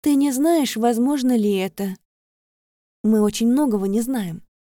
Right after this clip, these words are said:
Вы с Ерой должны идти дальше. А если я не вернусь, ты предстанешь перед повелителем, освободишь Десмонда и найдешь путь домой». «Лейра, я не смогу». «Ты сможешь. Ты приносила ради Десмонда и большие жертвы.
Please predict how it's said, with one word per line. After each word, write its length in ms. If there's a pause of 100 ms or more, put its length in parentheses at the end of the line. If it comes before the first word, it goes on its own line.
(100)
Вы 180
с 100
Ерой 300
должны 540
идти 200
дальше. 540 (460)
А 100
если 380
я 180
не 140
вернусь, 500 (320)
ты 140
предстанешь 640
перед 280
повелителем, 760 (180)
освободишь 640
Десмонда 560
и 180
найдешь 440
путь 200
домой». 460 (880)
«Лейра, 380
я 220
не 140
смогу». 720 (400)
«Ты 100
сможешь. 640 (500)
Ты 140
приносила 680
ради 260
Десмонда 520
и 120
большие 540
жертвы. 580